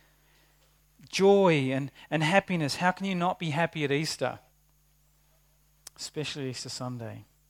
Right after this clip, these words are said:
Except that's not qu-, quite how it was in our reading, if you read it. Uh, there's no exultant, um, happiness, cheering. You know, there's no sort of streamers that come out of the, the sky.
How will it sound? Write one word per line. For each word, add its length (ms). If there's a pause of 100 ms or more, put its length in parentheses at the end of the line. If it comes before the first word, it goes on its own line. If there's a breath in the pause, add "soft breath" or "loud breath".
(1040 loud breath)
Except 360 (400)
that's 240
not 320 (400)
qu-, 180 (140)
quite 260
how 300
it 100
was 280
in 80
our 120
reading, 520
if 120
you 80
read 220
it. 140 (1080)
Uh, 60 (100)
there's 180
no 200
exultant, 1040 (420 soft breath)
um, 420 (240)
happiness, 600
cheering. 680 (460 soft breath)
You 80
know, 80
there's 180
no 200
sort 220
of 300
streamers 560
that 140
come 200
out 200
of 180
the, 280
the 100
sky. 720